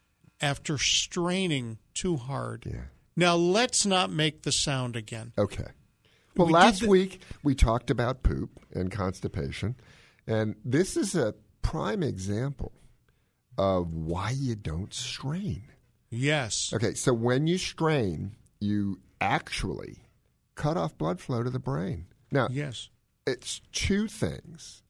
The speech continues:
Speaker 2: okay? When you strain, you can feel your head, you know,
Speaker 1: Yeah.
Speaker 2: you feel your eyes bulge.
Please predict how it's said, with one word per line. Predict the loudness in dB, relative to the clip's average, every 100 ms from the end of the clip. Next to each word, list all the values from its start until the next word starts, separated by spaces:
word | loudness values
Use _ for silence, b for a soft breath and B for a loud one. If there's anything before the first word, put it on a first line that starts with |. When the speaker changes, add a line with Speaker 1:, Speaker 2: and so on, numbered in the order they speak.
| -6
Speaker 2:
okay? | -6 -4 -6 -4
When | -4 -2 0
you | -2
strain, | -4 -6 -2 0 2 0 -2 -6 -12 -16 b b b
you | -4 -2
can | -2
feel | 0 -2
your | 0 -2
head, | -2 -2 -2 -4 -10 _ _ _ _ _ -6
you | -4
know, | -2 -4 -8 -12 -16 -14 -4
Speaker 1:
Yeah. | 0 2 2
Speaker 2:
you | 0
feel | -2
your | 2 4
eyes | 4 2 0
bulge. | -2 -4 -4 -16